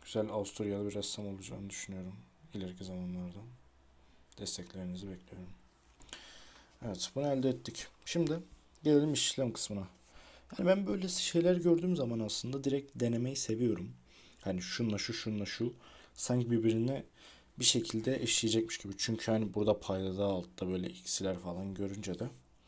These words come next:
bunu düşünmek zor olmuyor aslında.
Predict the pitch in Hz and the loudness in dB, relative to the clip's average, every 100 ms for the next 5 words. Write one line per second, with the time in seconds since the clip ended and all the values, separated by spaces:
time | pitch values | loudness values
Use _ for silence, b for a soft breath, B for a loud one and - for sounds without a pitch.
0 | B B B B B B 123 123 113 - | B B B B B B -2 0 2 2
1 | 113 135 - - - 101 113 117 127 104 | 2 0 -2 -6 -8 2 6 8 6 4
2 | 90 85 - - 87 104 | -2 -2 -4 -4 -4 -6